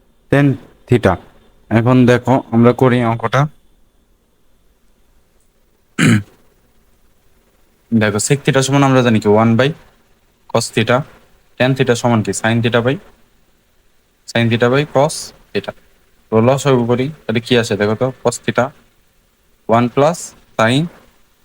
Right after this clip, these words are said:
theta, ওয়ান plus কি? sin theta।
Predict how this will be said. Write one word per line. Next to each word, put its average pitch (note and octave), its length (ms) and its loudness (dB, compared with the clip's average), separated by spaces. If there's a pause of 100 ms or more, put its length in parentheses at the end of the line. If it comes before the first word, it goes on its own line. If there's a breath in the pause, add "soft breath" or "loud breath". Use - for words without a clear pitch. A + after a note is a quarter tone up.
(240)
theta, G2 160 -8 (1500)
ওয়ান A2+ 220 2
plus C3+ 300 0
কি? A2 100 -2
sin A2 280 -2
theta। A2 220 -4